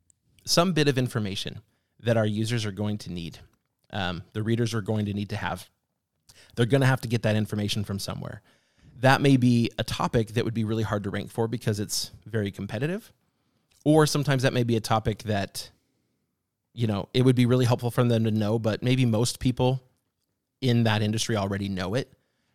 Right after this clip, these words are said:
and so the search volume is gonna be low, right? But we can go ahead and create a small resource for it anyway. We can go ahead and create another little article, or, um, you know, one example of this that, there, <laughs> I mean,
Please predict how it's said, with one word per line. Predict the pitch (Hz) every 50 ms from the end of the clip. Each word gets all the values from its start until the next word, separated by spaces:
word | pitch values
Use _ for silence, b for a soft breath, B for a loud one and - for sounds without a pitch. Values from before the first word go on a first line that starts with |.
| _
and | - 113 113 107
so | - - - 101 101 101 101 98
the | 98 107
search | - - 107 104 -
volume | - 87 80 85 95
is | 98 -
gonna | - 90 87
be | 92 80
low, | 58 - - - - - - - _ _
right? | - 107 127 - - _ _ _ _ _ _ _ _ _ _ _ -
But | 123 113 143 143 135 - - - - - - _ _ _ _ _ _
we | 113 143
can | 175 - 156 147
go | 127 147
ahead | 135 131 131
and | 123 110
create | - - 123 113
a | 113
small | - - - - 127 117 117 117
resource | 110 113 120 120 - 107 107 107 -
for | - - 107 98
it | 92 - _ _
anyway. | 117 113 107 95 - - - - 113 - _ _ _ _ _ _ _ _ _ _ - _
We | 127 127
can | - 135 127
go | 113 123 120
ahead | 117 120 117 117 113
and | 110 104
create | - - 117 120 123
another | 127 120 110 110 107
little | 101 104 104 -
article, | - 104 101 104 - - 92 90 -
or, | - 110 110 107 104 104 101 b b b b b b b b
um, | - 98 90 90 98 101 - _ _ _ _ _
you | - 113 135
know, | 131
one | 117 120 123
example | 123 120 104 117 117 113 - 120 113
of | 107 95
this | 107 104 104 -
that, | - - 101 101 - _ _ _ _ _ _ _ _
there, | - 151
<laughs> | -
I | 135
mean, | - -